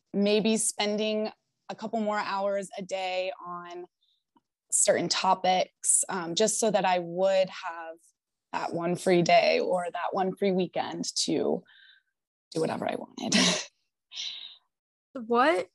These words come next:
Speaker 2: scheduling technique or resource do you use? Do you have, like, a planner? Do you use Google Calendar? What, what's your thing that works best?
Speaker 1: So,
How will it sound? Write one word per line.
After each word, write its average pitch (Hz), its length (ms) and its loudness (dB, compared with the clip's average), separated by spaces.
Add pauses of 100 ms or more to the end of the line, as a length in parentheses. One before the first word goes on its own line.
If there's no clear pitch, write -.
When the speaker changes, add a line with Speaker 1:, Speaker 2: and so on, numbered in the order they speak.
(380)
Speaker 2:
scheduling 247 800 0
technique 220 640 -4
or 226 160 0
resource 214 560 -2
do 233 80 -8
you 214 120 -2
use? 202 340 -2
Do 233 80 -2
you 233 80 -2
have, 226 160 -6
like, 240 160 -2
a 247 60 0
planner? 233 520 -2
Do 226 140 -6
you 220 80 -4
use 214 160 -8
Google 226 300 0
Calendar? 220 600 -2
What, 220 360 -6
what's 240 200 -2
your 226 140 -2
thing 208 400 -8 (300)
that 220 100 -2
works 233 220 -8
best? - 500 -12 (1120)
Speaker 1:
So, 302 640 6